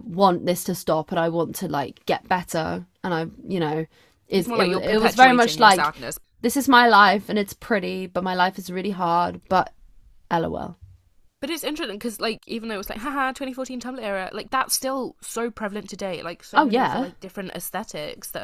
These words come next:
Speaker 2: are kind of circulating are very much still, like, romanticized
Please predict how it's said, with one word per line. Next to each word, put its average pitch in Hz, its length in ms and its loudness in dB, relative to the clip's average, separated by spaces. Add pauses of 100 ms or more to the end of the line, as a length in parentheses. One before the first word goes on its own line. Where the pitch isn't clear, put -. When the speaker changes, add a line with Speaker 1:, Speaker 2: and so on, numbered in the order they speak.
(100)
Speaker 2:
are 156 220 -10 (500)
kind 180 160 -18
of 165 100 -20
circulating 160 880 -14
are 175 80 -8
very 165 220 -6
much - 220 -12
still, 151 280 -8
like, - 260 -12 (140)
romanticized 196 680 -2